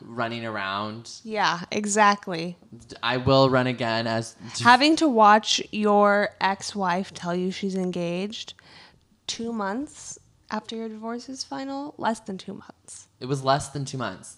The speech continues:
Speaker 1: And then, ugh, we'll get into this later, but let's now move to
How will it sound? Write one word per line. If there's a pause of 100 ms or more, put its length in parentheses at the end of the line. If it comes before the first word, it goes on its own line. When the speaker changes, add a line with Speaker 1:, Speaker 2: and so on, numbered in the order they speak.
(160)
Speaker 1:
And
then, (100)
ugh, (480)
we'll
get
into
this
later,
but (960)
let's (1120)
now
move
to